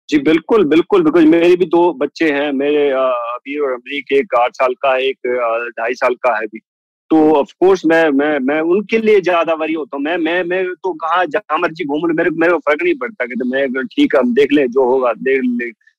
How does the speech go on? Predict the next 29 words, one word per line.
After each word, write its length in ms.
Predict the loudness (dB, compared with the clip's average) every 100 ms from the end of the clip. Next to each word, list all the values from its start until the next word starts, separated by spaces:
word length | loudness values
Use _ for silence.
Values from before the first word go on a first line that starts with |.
| -2
लेकिन 240 | 0 2
जो 100 | 0
बच्चों 360 | 0 -4 0 2
के 80 | 4
लिए, 120 | 2
जो 100 | 2
फैमिली 420 | 0 0 2 0
के 100 | 0
लिए 140 | -2
जो 200 | 0 0
रिस्पॉन्सिबिलिटी, 760 | 0 -2 -4 -6 -6 -6 -6 -2
I 100 | -2
think 220 | 0 -2
उसको 240 | -4 -2 0
निभाए, 340 | 0 -2 -4
वो 200 | -2 -4
जरूरी 380 | -2 -4 -4 -4
है, 140 | -6 -10 _ _ -2
because 220 | 2 4
मेरे 120 | 4
को 60 | 4
कुछ 240 | 2 2
नहीं 100 | 2
होगा, 220 | 2 2
उनको 220 | 0 2 0
कुछ 220 | -2 -2
होगा, 220 | -4 -2
तो 100 | -4
फिर 280 | -4 -4